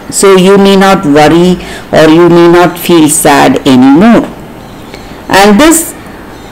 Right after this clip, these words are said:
oracle comes with a special guidance, guys. Whatever, uh, you were going through,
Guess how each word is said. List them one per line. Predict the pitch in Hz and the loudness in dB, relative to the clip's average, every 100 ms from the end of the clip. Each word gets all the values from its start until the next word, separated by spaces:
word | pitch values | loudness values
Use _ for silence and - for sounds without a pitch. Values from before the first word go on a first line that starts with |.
| - | 0
oracle | 202 240 269 254 160 | 2 2 2 0 0
comes | 208 202 202 202 | 0 0 0 0
with | 185 170 | 0 2
a | 180 | 2
special | 175 - 147 143 190 175 175 180 - - - - - 135 | 0 0 0 2 2 2 2 -2 -12 -18 -20 -18 -8 -2
guidance, | 151 175 220 262 - | 0 2 2 2 2
guys. | - - 58 - - - - - - - - - - - - - - - - - - - - - - - - - | 0 -2 -4 -6 -10 -12 -20 -20 -20 -20 -20 -20 -20 -20 -20 -20 -20 -20 -20 -20 -20 -20 -20 -20 -20 -20 -18 -4
Whatever, | 170 220 233 214 226 220 214 - - - - - | 0 2 2 2 4 2 0 -4 -18 -20 -14 -4
uh, | 151 156 156 147 143 | 0 2 2 4 4
you | 139 196 208 | 4 2 2
were | 196 190 175 139 | 2 2 2 2
going | 147 156 175 160 | 2 4 2 0
through, | 175 - | 0 -2